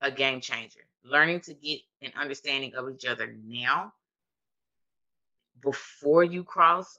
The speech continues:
over into the marriage phase. When I say,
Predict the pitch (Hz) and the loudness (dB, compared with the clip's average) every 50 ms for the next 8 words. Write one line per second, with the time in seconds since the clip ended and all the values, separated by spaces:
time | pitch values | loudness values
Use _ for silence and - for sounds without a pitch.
0 | _ - 147 160 165 175 170 165 165 170 165 - - 170 170 165 165 170 170 175 | _ -2 -2 -2 -2 -2 -4 -6 -6 -8 -10 -14 -14 -12 -10 -10 -10 -12 -12 -16
1 | 175 _ _ _ _ - 143 139 143 143 151 165 180 - - - 190 190 190 185 | -18 _ _ _ _ -16 -8 -4 -2 -2 0 -2 -4 -6 -6 -4 -2 0 0 0
2 | 180 202 196 _ _ _ _ _ _ _ _ _ _ _ _ 131 139 147 156 175 | -2 -4 -8 _ _ _ _ _ _ _ _ _ _ _ _ 0 2 2 2 2
3 | - - 190 180 180 180 170 - | 0 -4 -4 -2 -2 -2 -2 -6